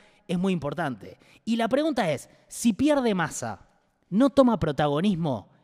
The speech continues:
el peronismo ahí en, en la provincia de Buenos Aires con el kirchnerismo? Y si gana Massa, ahí sí yo me preguntaría si el kirchnerismo tiene posibilidades de supervivencia.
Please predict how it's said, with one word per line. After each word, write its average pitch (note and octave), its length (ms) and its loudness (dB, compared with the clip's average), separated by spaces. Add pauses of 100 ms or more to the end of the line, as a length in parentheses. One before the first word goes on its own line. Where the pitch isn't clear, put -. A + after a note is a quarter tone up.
(120)
el D3+ 180 -4
peronismo D3+ 560 -2
ahí D3 340 -6 (440)
en, C3 580 -2
en C#3 120 -8
la C#3 100 -4
provincia D3 300 -2
de C#3 40 0
Buenos C3 180 -2
Aires C#3+ 120 -4
con B2+ 100 -4
el A#2+ 60 -6
kirchnerismo? C#3 600 -8 (540)
Y C4 180 2
si C4 180 4
gana D#4 260 4
Massa, C#4+ 480 0 (720)
ahí B3+ 260 2
sí C4+ 500 -4
yo G3+ 200 2
me F#3 120 2
preguntaría D#3 720 0
si - 140 -4
el C#3+ 80 -4
kirchnerismo D#3+ 440 -2
tiene D3+ 200 -4
posibilidades C#3+ 640 -2
de - 60 -20
supervivencia. C3 760 -6